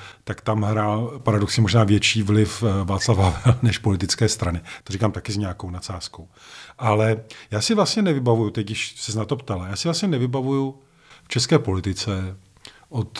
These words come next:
nějakého roku, třeba od vzniku České republiky, to znamená od roku devadesát tři, že by někdo přišel s nějakým fakt velkým nápadem, nějakou tezí, jak tu zemi zásadně proměnit, eh, a,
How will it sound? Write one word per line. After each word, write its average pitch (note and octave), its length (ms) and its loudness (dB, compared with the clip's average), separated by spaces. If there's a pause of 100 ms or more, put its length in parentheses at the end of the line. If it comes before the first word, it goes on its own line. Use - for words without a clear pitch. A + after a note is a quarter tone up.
(140)
nějakého A2 440 0
roku, G#2+ 200 -4
třeba A2 180 0
od G#2+ 120 0 (180)
vzniku A#2+ 280 4
České - 340 0
republiky, F#2+ 400 -4
to G#2 100 -4
znamená G#2 260 -2
od A2+ 100 2
roku A2 200 0
devadesát G#2+ 600 0
tři, F2 460 -4 (680)
že G#2+ 160 0
by B2 120 2
někdo A#2+ 340 6
přišel G2 540 2
s - 100 -2
nějakým G#2+ 500 4
fakt - 300 -2
velkým B2 880 6 (460)
nápadem, B2 460 -2
nějakou B2 280 2
tezí, A#2+ 340 2
jak A#2+ 200 2
tu B2 140 -2
zemi B2+ 400 4
zásadně A#2 600 2
proměnit, A#2 840 2
eh, C3+ 40 -12 (540)
a, G#2+ 460 -6